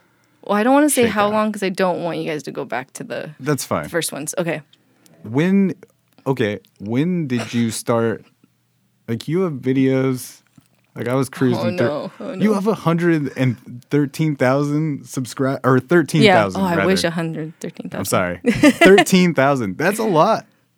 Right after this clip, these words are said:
Speaker 1: Cool.
Speaker 2: And you have, like, these videos that have thousands and thousands of hits, too. Like, how, when did that kinda start happening?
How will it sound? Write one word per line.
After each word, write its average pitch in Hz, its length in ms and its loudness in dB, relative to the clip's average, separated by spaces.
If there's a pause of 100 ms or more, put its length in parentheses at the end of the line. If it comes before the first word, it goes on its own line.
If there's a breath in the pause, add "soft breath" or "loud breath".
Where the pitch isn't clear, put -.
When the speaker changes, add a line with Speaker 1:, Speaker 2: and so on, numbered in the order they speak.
(140)
Speaker 1:
Cool. 254 380 2
Speaker 2:
And 160 140 4
you 185 80 8
have, 196 200 4
like, 196 200 0
these 165 220 0
videos 143 480 0
that 117 180 0
have 120 260 -2 (440)
thousands 131 640 2
and 110 160 -4
thousands 113 420 -4
of 92 120 -10
hits, - 320 -4
too. 98 340 -6 (220)
Like, 87 180 -12 (160)
how, - 140 -16 (520)
when 123 360 -4
did 131 240 -4
that 120 280 -4 (320)
kinda 98 240 -6
start - 300 -10
happening? 82 540 -12